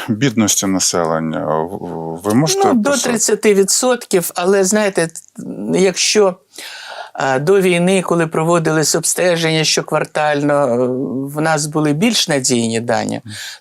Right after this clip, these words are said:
Speaker 2: то зараз, ну, от провели обстеження двадцять четвертого року і щасливі. А, ну, ну, до тридцяти відсотків десь приблизно
Speaker 1: Як це
Speaker 2: так.
Speaker 1: змінилося до початку війни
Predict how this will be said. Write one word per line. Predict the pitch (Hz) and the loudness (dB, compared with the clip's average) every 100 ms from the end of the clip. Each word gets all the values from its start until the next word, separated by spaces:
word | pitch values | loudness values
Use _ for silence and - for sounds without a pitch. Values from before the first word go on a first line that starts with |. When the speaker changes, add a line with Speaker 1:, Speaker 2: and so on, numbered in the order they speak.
| - | -4
Speaker 2:
то | 170 | 0
зараз, | 185 214 190 160 - | 2 2 2 0 0
ну, | 175 | 0
от | 165 | -2
провели | - 160 165 196 | -2 0 2 4
обстеження | 180 - 127 113 120 110 | 2 0 -2 -2 0 0
двадцять | 120 110 - - | 2 0 0 -4
четвертого | - 117 110 - 107 110 | -4 -2 -2 0 0 2
року | 110 98 - | 0 -2 -2
і | 156 | -2
щасливі. | - - - 98 87 - - _ _ _ - - - - - - - - - _ 208 | -2 -4 -2 -2 -2 -6 -10 _ _ _ -18 -16 -16 -16 -16 -16 -16 -18 -20 _ -10
А, | - 117 113 - - - - - - | -6 -4 -4 -6 -8 -12 -12 -12 -6
ну, | 160 294 - 214 | 0 0 -2 -2
ну, | 269 220 - 277 - 254 | 0 0 -4 -20 -20 -6
до | 185 269 | -2 0
тридцяти | 247 196 175 160 139 | 2 0 0 0 0
відсотків | 135 - - - - - | 0 0 -4 -4 -10 -8
десь | - - - | -8 -4 -4
приблизно | - 123 113 98 | -4 -2 0 2
Speaker 1:
Як | 147 - | 0 0
це | |
Speaker 2:
так. | 139 131 | 0 2
Speaker 1:
змінилося | 127 117 104 95 101 | 2 4 2 2 0
до | 90 | -2
початку | - - - 90 - | -2 -2 0 -2 -2
війни | 90 90 87 85 | -4 -4 -2 -4